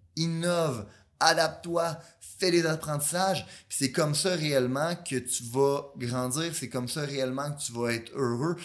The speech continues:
parce que je pense que la seule façon d'être heureux dans la vie, c'est le sentiment d'accomplissement. Puis c'est le fait de te coucher le soir en te disant que t'es satisfait de ta journée,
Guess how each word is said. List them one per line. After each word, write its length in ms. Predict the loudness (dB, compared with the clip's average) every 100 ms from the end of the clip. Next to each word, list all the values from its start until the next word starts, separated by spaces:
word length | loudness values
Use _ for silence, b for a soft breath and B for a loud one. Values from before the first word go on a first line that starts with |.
| B
parce 140 | B -6
que 80 | -2
je 100 | 0
pense 240 | 0 -2
que 100 | -2
la 180 | 0 0
seule 180 | -2 -4
façon 320 | -4 -4 -6
d'être 160 | -6 -8
heureux 240 | -8 -6
dans 140 | -4
la 60 | -4
vie, 220 | -4 -8 -8 B B
c'est 300 | -6 -2 0
le 100 | 0
sentiment 440 | -2 -4 -4 -4 -4
d'accomplissement. 600 | -4 -8 -10 -10 -8 -10 -12 B
Puis 100 | -8
c'est 60 | -2
le 100 | -2
fait 140 | -2 -4
de 100 | -6
te 100 | -8
coucher 280 | -6 -6
le 80 | -4
soir 320 | -4 -2 -2
en 120 | -2 -6
te 140 | -6
disant 320 | -8 -8 -8
que 120 | -8
t'es 160 | -12 -8
satisfait 440 | -8 -8 -8 -6
de 60 | -6
ta 180 | -6 -6
journée, 380 | -6 -6 -6